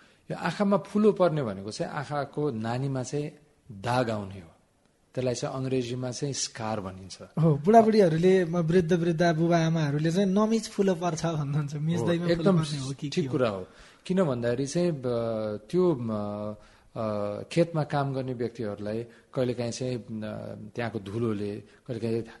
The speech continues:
Speaker 1: झारपातले घोचेर आँखामा घाउ भएपछि आँसु बढी आयो भने चाहिँ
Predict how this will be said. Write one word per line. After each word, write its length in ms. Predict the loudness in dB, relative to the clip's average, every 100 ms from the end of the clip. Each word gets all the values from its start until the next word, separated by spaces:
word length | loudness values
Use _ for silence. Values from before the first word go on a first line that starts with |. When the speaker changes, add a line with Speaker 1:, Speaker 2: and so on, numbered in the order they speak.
| _
Speaker 1:
झारपातले 720 | -8 -6 -2 -2 -2 -6 -8 -8 -16 _
घोचेर 360 | -8 -4 -2 -2
आँखामा 380 | -4 -6 -8 -8
घाउ 240 | -6 -4
भएपछि 440 | -2 -4 -6 -8
आँसु 320 | -8 -10 -12 -10
बढी 300 | -6 -6 -4
आयो 220 | -4 -6
भने 120 | -6
चाहिँ 180 | -10